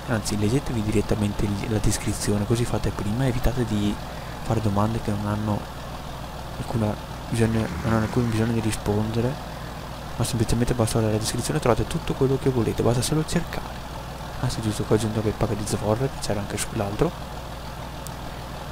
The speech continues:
Sì, qua i cingoli non sono tre D, ma sono foto, aspettate là, ma comunque dai,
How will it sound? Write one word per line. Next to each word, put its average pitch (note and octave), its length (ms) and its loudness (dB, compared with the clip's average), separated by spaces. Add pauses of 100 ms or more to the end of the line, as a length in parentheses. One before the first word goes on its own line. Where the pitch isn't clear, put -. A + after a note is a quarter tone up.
(280)
Sì, - 200 2
qua A#2 160 6
i G#2+ 60 6
cingoli A#2 340 2
non A2 100 0
sono A#2+ 200 2
tre B2 200 4
D, A#2+ 160 2
ma A2 80 0
sono G#2+ 460 2
foto, G#2+ 360 0
aspettate - 360 2
là, G#2+ 100 4
ma G#2+ 100 2
comunque G#2+ 380 0
dai, G#2+ 100 -4